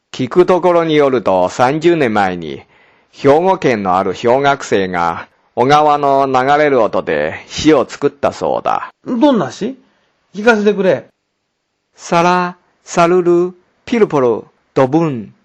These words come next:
Speaker 1: ポンチャポン。川はいろんなことを喋りながら流れていくって。
Speaker 2: へえ、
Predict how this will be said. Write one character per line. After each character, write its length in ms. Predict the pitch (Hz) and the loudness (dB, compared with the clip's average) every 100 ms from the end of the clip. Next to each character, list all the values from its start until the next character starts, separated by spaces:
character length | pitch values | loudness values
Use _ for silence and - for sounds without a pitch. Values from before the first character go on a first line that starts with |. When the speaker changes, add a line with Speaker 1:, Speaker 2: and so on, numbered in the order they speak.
| _ - | _ -4
Speaker 1:
ポ 160 | 190 208 | 0 0
ン 140 | 247 | -2
チ 140 | - | -4
ャ 60 | 143 | -4
ポ 160 | 127 110 | -4 -8
ン。 200 | 80 - _ _ _ _ _ _ _ - | -8 -18 _ _ _ _ _ _ _ -8
川 380 | 143 147 175 | 0 2 2
は 380 | 175 165 160 165 _ _ _ | 2 0 -2 -6 _ _ _
い 100 | 147 | 0
ろ 180 | 151 175 | 2 2
ん 120 | 196 | 0
な 120 | 214 202 | -2 0
こ 160 | 214 | 0
と 200 | 190 135 | 0 2
を 60 | 123 | 0
喋 320 | - 131 143 | -2 -2 0
り 140 | 143 | 0
な 160 | 135 127 | -2 -2
が 420 | 123 110 104 101 _ _ _ 131 | 0 -2 -2 -6 _ _ _ -2
ら 160 | 139 | 0
流 100 | 156 | 2
れ 160 | 156 143 | 0 0
て 140 | 139 | -2
い 120 | 123 | -4
く 180 | 117 147 | -4 -4
っ 60 | 160 _ _ _ - | -4 _ _ _ -6
て。 280 | 90 67 - _ - | -4 -4 -6 _ -10
Speaker 2:
へ 60 | 156 | -4
え、 840 | 170 233 285 302 320 330 330 320 | 0 2 2 2 0 -2 -6 -12